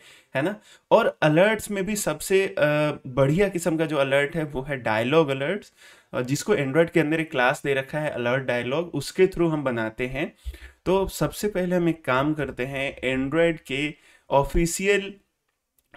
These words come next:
ट्यूटोरियल पे चलते हैं और उन्होंने कैसे डायलॉग्स के बारे में बता रखा है वो देखते हैं। जैसे इन्होंने दिया है कि स्मॉल विंडो है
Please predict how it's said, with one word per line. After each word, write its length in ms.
ट्यूटोरियल 480
पे 120
चलते 320
हैं 140
और 160
उन्होंने 400
कैसे 320
डायलॉग्स 520
के 80
बारे 220
में 80
बता 260
रखा 280
है 220
वो 180
देखते 320
हैं। 80
जैसे 220
इन्होंने 240
दिया 240
है 160
कि 440
स्मॉल 420
विंडो 340
है 260